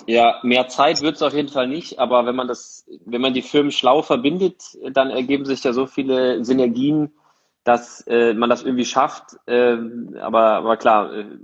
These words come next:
ich arbeite sehr viel an so Strukturthemen, damit man irgendwie allen Sachen gerecht wird, weil das passiert immer als allererstes, dass irgendwer dann meckert und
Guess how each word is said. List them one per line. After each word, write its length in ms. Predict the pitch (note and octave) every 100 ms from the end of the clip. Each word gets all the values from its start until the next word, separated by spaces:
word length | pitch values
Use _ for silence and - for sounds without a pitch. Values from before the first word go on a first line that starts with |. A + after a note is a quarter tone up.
| G#2
ich 200 | - -
arbeite 320 | A#2 B2 B2+ A2+
sehr 160 | A#2+
viel 220 | - C3
an 340 | - B2 A#2+ A#2
so 100 | A#2
Strukturthemen, 1200 | - A#2 - C#3 C#3 - C#3 C3 C3 B2+ - - -
damit 260 | A2+ A#2
man 160 | A#2+ A#2
irgendwie 220 | A2+ A2+
allen 220 | A2+ B2
Sachen 240 | A#2 A#2 A#2
gerecht 400 | A2 A#2 - -
wird, 180 | A2+ A#2+
weil 140 | A2
das 200 | G#2 -
passiert 300 | - - A#2+
immer 120 | G#2+ G#2+
als 120 | F#2+
allererstes, 540 | G#2 F#2+ F#2+ - G#2+
dass 160 | G#2+ -
irgendwer 320 | A2 G#2+ G#2+
dann 160 | G2+ G#2
meckert 320 | G#2+ A2+ G2
und 220 | G#2 G2